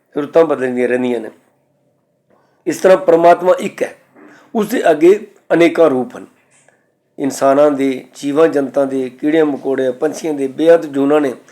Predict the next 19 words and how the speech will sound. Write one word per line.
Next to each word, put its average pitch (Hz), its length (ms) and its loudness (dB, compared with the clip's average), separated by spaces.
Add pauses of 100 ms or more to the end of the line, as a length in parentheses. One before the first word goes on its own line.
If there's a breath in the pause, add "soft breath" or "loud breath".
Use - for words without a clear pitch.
(280 soft breath)
ਕਿੰਨੇ 214 260 2
ਉਸ 180 200 0
ਪਰਮਾਤਮਾ 151 380 -2
ਰੂਪ 143 280 -4
ਧਾਰੇ 127 240 0
ਹੋਏ 127 180 0
ਨੇ, 123 160 -4 (420 soft breath)
ਔਰ 165 120 0
ਸਾਰਿਆਂ 143 440 4
ਵਿੱਚ 160 120 -6
ਉਸ 160 140 -6
ਦੀ 127 140 -10
ਆਪਣੀ 143 280 -4
ਜੋਤ 127 360 -4
ਹੀ 180 180 -4 (220 soft breath)
ਸਮਾਈ 127 380 -4
ਹੋਈ 110 140 -8
ਹੈ। 110 60 -14
"ਸੂਰਜ 143 340 -4